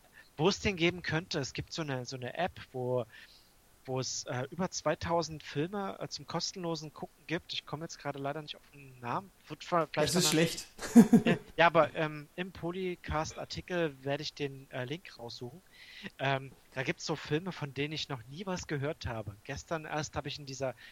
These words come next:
Speaker 1: gibt's zum Beispiel fürs Fire T V, für, ähm, von, von Amazon das Teil, ähm, äh, wirklich, das ist eine riesengroße Auswahl an, an Filmen, die mir alle komplett unbekannt sind.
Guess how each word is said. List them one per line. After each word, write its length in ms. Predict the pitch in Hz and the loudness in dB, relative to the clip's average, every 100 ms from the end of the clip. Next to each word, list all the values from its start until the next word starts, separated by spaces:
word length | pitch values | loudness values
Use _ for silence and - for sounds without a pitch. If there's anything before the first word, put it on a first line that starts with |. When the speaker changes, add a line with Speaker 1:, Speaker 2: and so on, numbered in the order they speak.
| - | -14
Speaker 1:
gibt's 220 | - - | -14 -10
zum 80 | - | -4
Beispiel 240 | 143 147 | -4 -4
fürs 260 | - 139 127 | -4 -6 -6
Fire 300 | - 143 190 | -4 -4 -4
T 180 | - 151 | -6 -10
V, 240 | 135 165 - | -8 -10 -10
für, 360 | 143 135 131 131 | -6 -6 -6 -8
ähm, 180 | 127 123 | -10 -12
von, 140 | - 123 120 | -12 -12 -10
von 120 | 131 | -14
Amazon 360 | 127 120 - 160 | -12 -12 -12 -12
das 120 | 175 | -12
Teil, 240 | - 131 160 - - - - - | -8 -8 -8 -14 -20 -18 -18 -6
ähm, 340 | 135 135 135 131 - _ - - - - | 0 0 -2 -14 -20 _ -20 -20 -20 -8
äh, 320 | 131 135 131 113 | -2 0 0 -4
wirklich, 220 | 147 170 | -6 -6
das 120 | 143 | -8
ist 80 | 139 | -8
eine 80 | 143 | -8
riesengroße 480 | 185 208 190 175 | -8 -8 -8 -4
Auswahl 540 | - 143 196 - 190 185 | -4 -4 -6 -6 -4 -4
an, 280 | 139 135 131 127 - | -8 -12 -14 -18 -14
an 200 | 131 120 117 | -12 -12 -14
Filmen, 380 | - 147 180 226 - _ - - - - - | -8 -2 -2 -2 -14 _ -20 -20 -20 -20 -10
die 80 | 147 | -6
mir 220 | 143 139 - | -4 -4 -4
alle 460 | 147 190 196 180 - _ _ _ - | -4 -2 -2 -2 -6 _ _ _ -18
komplett 520 | - 156 - 151 190 - | -8 -8 -6 -4 -4 -4
unbekannt 520 | 180 180 175 139 131 | -14 -10 -6 -6 -6
sind. 360 | - 123 110 - | -6 -10 -10 -18